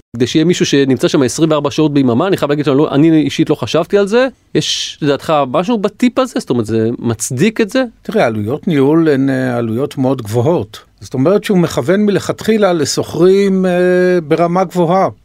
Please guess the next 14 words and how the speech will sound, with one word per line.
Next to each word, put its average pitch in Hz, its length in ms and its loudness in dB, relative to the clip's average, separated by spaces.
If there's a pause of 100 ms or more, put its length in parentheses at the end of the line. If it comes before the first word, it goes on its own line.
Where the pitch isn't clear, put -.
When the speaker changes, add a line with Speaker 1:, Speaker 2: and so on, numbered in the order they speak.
(120)
Speaker 2:
אז 110 220 -8
אם 214 240 4
אתה 190 520 2
בא 160 300 0
ואתה 147 260 -2
אומר 139 260 0
מלכתחילה, 151 1040 0
"אני 160 240 0
מכוון 156 520 0
למשרדי 123 460 -2
עורכי 123 360 -2
דין, 156 520 2
רואי 117 240 0
חשבון, 165 720 0